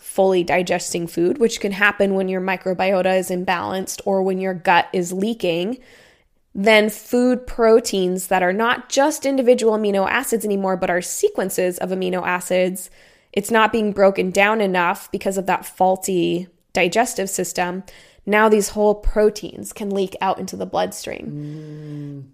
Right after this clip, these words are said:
Speaker 1: So your body begins to recognize these proteins and it targets them as foreign invaders.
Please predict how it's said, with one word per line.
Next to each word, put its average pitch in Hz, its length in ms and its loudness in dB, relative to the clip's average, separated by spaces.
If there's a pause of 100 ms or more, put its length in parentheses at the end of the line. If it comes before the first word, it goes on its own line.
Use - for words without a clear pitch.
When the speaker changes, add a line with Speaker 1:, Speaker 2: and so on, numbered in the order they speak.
Speaker 1:
So - 180 2
your 254 160 10
body 254 400 8
begins 220 460 4
to 208 160 -6
recognize 196 800 2
these 175 260 -4
proteins 214 680 2
and 190 140 -4
it - 140 -6
targets 220 500 0
them 190 340 0
as 180 200 -6
foreign 185 260 -2
invaders. 175 800 -4